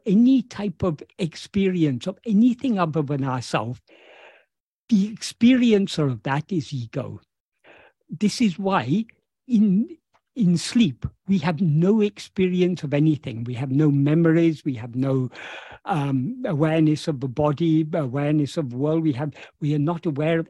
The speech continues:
anything other than our own existence, I am. Why? Because ego is absent there.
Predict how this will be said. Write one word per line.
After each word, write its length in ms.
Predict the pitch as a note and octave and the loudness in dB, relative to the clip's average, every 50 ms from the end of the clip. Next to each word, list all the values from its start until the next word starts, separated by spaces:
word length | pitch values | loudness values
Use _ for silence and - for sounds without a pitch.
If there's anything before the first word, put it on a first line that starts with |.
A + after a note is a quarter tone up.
| _ - | _ 0
anything 720 | G#3+ F3+ A3 A#3+ A#3 G#3+ - - D3 B2+ A2+ C3+ D#3 - _ _ _ _ | 2 4 6 6 4 4 0 -4 -6 -6 -6 -8 -10 -10 _ _ _ _
other 220 | - D3 C#3 E3 D3+ | -8 -6 -4 -4 -4
than 240 | C3 D#3 D3 C#3 C#3 | -4 -2 -2 -2 -2
our 260 | B2+ B2 B2 B2 B2 | -2 -4 -4 -2 0
own 240 | C3+ D#3 E3 D#3 D3 | 2 4 4 4 2
existence, 720 | C#3+ G#2+ - - - B2+ - - - - G#2 G2 A2 - | 0 -2 -6 -8 -8 -8 -8 -10 -12 -14 -14 -14 -14 -12
I 200 | C3+ B2 A#2+ B2 | -12 -10 -10 -8
am. 420 | B2 B2 A#2 A2 G#2 G2+ G#2 G2+ - - - - - - - _ | -10 -10 -12 -12 -14 -16 -20 -20 -20 -20 -20 -20 -20 -20 -20 _
Why? 400 | - A3 D3+ D3+ F3+ A3 B3+ A3+ - _ _ _ _ _ - | -6 -2 0 0 2 2 0 0 -2 _ _ _ _ _ -12
Because 340 | - - - A#3 F#3 - C#4+ | -10 -6 -4 -4 -4 -2 -2
ego 360 | C4+ E3+ E3 E3 - F3 D3 | -4 -4 -2 0 0 2 2
is 180 | C#3 B2 - | 2 0 -2
absent 480 | A#2+ A2+ A#2+ - - - C#3 C3+ C3+ - | -4 -6 -8 -10 -10 -8 -8 -8 -8 -10
there. 260 | - A2 G2+ G2 G2 | -12 -12 -12 -14 -16